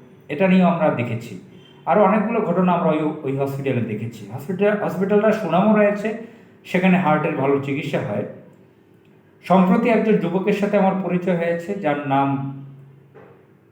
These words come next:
কামরুল হাসান, যার বাড়ি কুমিল্লা। ঢাকার মাদানী অ্যাভিনিউতে তা একটা মসজিদে মাগরিবের নামাজ তার সাথে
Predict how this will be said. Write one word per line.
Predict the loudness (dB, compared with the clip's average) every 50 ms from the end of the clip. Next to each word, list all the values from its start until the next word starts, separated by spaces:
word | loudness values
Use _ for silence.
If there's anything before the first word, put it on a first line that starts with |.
| _ _ -4
কামরুল | -2 0 2 2 2 4 4
হাসান, | 2 2 2 2 2 2
যার | 2 2 0 0 -2 -4 -6 -2
বাড়ি | -2 0 0 -2 -2
কুমিল্লা। | -4 -4 -4 -2 -2 0 0 -2 -2 -4 -8 -12 -14 -20 -20 -20 -20 _ _ _ _ _ _ _ _ _ _ _ _ _ _ _ _ _ _ _ _ _ _ _ _ _ _ _ _ -8 -4
ঢাকার | -2 0 2 2 2 2 2
মাদানী | 2 0 0 0 0 2 2 2
অ্যাভিনিউতে | 2 2 2 0 -2 -2 -2 -4 -4 -2 -2 0 0 -2 -4 -6 -10 -10 -4
তা | 0 2 4 4 4 2 0 -2
একটা | -4 -6 -4
মসজিদে | -4 -4 -4 -6 -4 -4 -4 -2 0 0
মাগরিবের | 0 0 -2 -2 -2 -2 0 0 0
নামাজ | 0 2 2 2 2 2 0 -2 -6 -10 -10 -8
তার | -8 -8
সাথে | -8 -8 -8 -8 -8